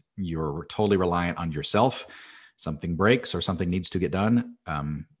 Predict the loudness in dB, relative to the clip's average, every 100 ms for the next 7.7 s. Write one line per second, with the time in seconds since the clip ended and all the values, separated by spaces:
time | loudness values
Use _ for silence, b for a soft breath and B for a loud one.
0 | -12 -12 -10 -2 0 0 0 2 4 4
1 | 2 0 -2 0 0 2 0 -2 -2 -2
2 | 2 2 0 -4 -6 -10 _ -6 -4 -6
3 | -8 -8 -6 -4 -4 -6 -6 -2 -2 0
4 | -2 -6 B B B _ -4 0 6 6
5 | 6 2 4 4 4 0 0 0 -2 -6
6 | -2 4 6 6 6 4 2 2 2 4
7 | 4 2 0 -2 -2 -4